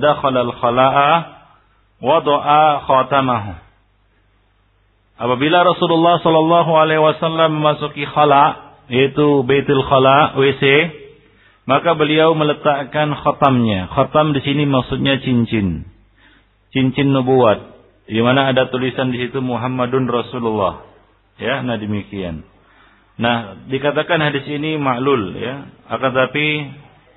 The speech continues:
eh, Ibnu Hajar Al-Asqalani menukil dalam kitabnya, ya, Talkhisul Habir,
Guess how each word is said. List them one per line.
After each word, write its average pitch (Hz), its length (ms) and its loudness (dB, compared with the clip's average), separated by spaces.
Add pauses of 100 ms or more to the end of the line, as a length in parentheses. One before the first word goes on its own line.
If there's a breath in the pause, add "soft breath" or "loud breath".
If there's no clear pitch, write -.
(440 soft breath)
eh, 110 840 -6 (600)
Ibnu 139 200 -4
Hajar 160 320 2
Al-Asqalani 143 800 0
menukil 143 640 -4
dalam 131 320 -4
kitabnya, 131 480 -4
ya, 127 220 -4 (180)
Talkhisul 135 560 -4
Habir, 135 400 0